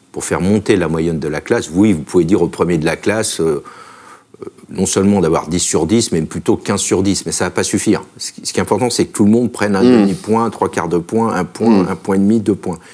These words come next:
Speaker 1: En fait, je pense que l'économie va fonctionner comme ça dans ces transitions. Des leaders qui vont nous faire basculer, j'allais dire presque émotionnellement, dans un futur qui n'existait pas, et d'autres qui vont s'y coller, parce que c'est le jeu de la concurrence et de la compétition.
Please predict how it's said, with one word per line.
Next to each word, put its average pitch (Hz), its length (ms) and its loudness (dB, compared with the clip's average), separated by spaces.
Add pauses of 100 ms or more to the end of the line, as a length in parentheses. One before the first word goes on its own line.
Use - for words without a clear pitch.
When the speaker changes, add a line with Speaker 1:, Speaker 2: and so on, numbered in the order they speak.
(140)
Speaker 1:
En 92 80 -10
fait, 147 120 0
je - 100 -8
pense 127 240 -2
que - 100 2
l'économie 117 580 2
va 95 140 -4
fonctionner 110 560 0
comme 92 200 -2
ça - 140 -2
dans 76 140 -6
ces 73 140 -8
transitions. 78 400 -10 (260)
Des 98 180 4
leaders 107 560 2 (500)
qui - 140 -10
vont 98 140 2
nous 101 140 4
faire 95 220 -2
basculer, 101 760 2
j'allais 85 160 0
dire 98 140 0
presque - 300 -4
émotionnellement, 107 920 2 (720)
dans 85 200 -2
un 92 60 -2
futur - 420 0
qui 95 120 -2
n'existait 85 440 -2
pas, 127 340 -6 (540)
et 85 100 2
d'autres 135 280 2
qui - 140 0
vont 101 160 0
s'y - 200 -4
coller, 131 500 4 (300)
parce - 180 -8
que - 100 -2
c'est - 160 -2
le 80 60 -4
jeu 92 160 0
de 95 60 0
la 82 100 0
concurrence 101 500 -4
et - 40 -2
de 78 40 0
la 78 80 -4
compétition. - 640 -6